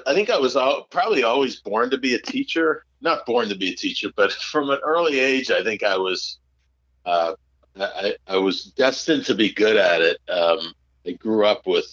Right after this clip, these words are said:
uh, with a brother with severe, um, cognitive disabilities, and it made me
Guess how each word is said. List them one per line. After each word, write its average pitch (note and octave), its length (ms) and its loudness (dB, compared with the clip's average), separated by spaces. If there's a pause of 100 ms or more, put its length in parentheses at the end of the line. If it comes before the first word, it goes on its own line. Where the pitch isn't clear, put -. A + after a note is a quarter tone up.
uh, D#2+ 220 -2 (840)
with F2 160 -2
a E2 200 0
brother F2+ 540 2
with - 160 -8
severe, F2+ 720 0 (800)
um, E2 340 -6 (680)
cognitive F2+ 680 0
disabilities, G#2+ 920 0 (120)
and F2 400 -2 (600)
it F#2+ 200 -4
made G2+ 440 0
me G2 260 2